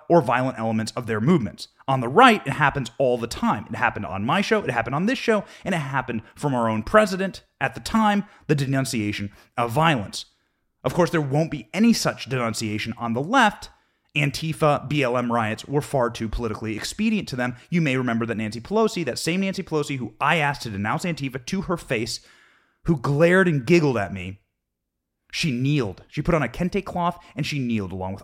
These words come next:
all of the other Democrats in leadership in the House.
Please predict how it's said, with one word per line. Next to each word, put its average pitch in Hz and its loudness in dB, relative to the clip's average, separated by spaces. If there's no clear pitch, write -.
all 156 2
of 127 -4
the 127 -6
other 131 0
Democrats 123 -2
in 110 -2
leadership 117 -4
in 104 -8
the 98 -10
House. 131 -4